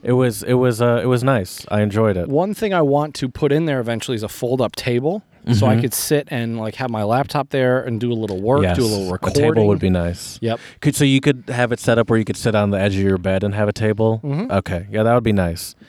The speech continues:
Speaker 1: That would
Speaker 2: That's the
Speaker 1: definitely be
Speaker 2: hope.
Speaker 1: nice. Um,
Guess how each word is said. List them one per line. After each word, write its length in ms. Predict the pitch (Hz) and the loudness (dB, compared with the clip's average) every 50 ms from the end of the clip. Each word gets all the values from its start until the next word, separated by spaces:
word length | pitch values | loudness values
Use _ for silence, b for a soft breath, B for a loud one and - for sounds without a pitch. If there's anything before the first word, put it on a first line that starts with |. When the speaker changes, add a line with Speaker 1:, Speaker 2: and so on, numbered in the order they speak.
| B B B B | B B B B
Speaker 1:
That 100 | - 110 | 0 2
would 100 | 110 110 | 2 4
Speaker 2:
That's 160 | - 104 95 - | 4 2 2 2
the 60 | 101 - | 2 2
Speaker 1:
definitely 260 | 95 - - 87 87 | 2 2 2 0 -2
be 360 | - - - - - 277 - | -6 -8 -12 -14 -14 -14 -16
Speaker 2:
hope. 100 | - - | -16 -18
Speaker 1:
nice. 640 | - - - - - - - - - - - - - | -20 -20 -20 -20 -20 -18 -18 -18 -20 -20 -20 -8 -4
Um, 540 | 139 139 139 135 135 131 127 127 127 - | 0 0 2 2 2 2 0 -2 -4 -6